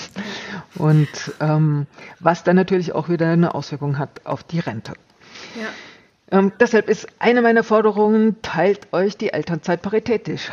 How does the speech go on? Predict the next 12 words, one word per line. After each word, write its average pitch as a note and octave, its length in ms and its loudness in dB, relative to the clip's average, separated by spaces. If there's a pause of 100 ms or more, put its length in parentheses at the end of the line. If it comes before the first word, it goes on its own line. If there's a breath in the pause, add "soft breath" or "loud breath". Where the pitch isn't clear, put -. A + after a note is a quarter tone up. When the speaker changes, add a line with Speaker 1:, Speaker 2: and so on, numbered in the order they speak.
Speaker 1:
Halbe, E3+ 260 2
halbe. E3 440 4
Nicht F#3+ 360 0
zwei F3+ 220 0
Speaker 2:
Mhm. E3 80 4
Speaker 1:
Monate D#3+ 640 0 (180)
Urlaub E3 380 2
und D#3+ 180 0
der D#3 120 -2
Rest C#3+ 400 -4 (180)
macht - 640 -6
die, D3 180 -12